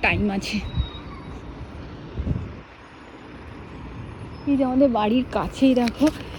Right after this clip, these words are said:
ফায়ার স্টেশন, তাই জন্য সারাদিন ওই সাইরেনের আওয়াজ বাজতে থাকে, আর বাচ্চাগুলো ভয় পেয়ে, আহ, যদি খাওয়া দাওয়ার,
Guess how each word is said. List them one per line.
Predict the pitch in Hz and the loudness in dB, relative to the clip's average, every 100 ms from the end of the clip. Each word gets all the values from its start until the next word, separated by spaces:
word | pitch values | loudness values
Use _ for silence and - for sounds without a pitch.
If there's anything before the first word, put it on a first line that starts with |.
| - - - - - - | -12 -14 -12 -10 -2 0
ফায়ার | 233 202 202 220 | 2 2 4 2
স্টেশন, | - - 247 - 220 202 | 2 2 2 2 -2 -2
তাই | 190 | -2
জন্য | 240 294 | 4 2
সারাদিন | - 233 233 262 240 208 196 254 285 302 - - - - - | 2 -2 -2 0 0 0 0 2 4 4 0 -8 -8 -8 4
ওই | 247 240 226 220 - | 8 8 6 4 4
সাইরেনের | 220 214 226 262 254 | 4 6 8 8 8
আওয়াজ | 214 226 240 | 6 4 4
বাজতে | 247 254 | 4 6
থাকে, | 269 277 359 269 349 | 6 8 6 6 6
আর | 262 | 6
বাচ্চাগুলো | 226 190 - 220 240 254 - - - 214 | 4 2 0 2 6 6 4 -8 -2 4
ভয় | 208 214 226 | 6 8 6
পেয়ে, | 269 285 254 | 8 8 8
আহ, | 220 196 208 208 | 6 2 2 4
যদি | 240 247 | 6 4
খাওয়া | 269 247 226 | 4 4 4
দাওয়ার, | 220 240 240 240 | 4 4 4 4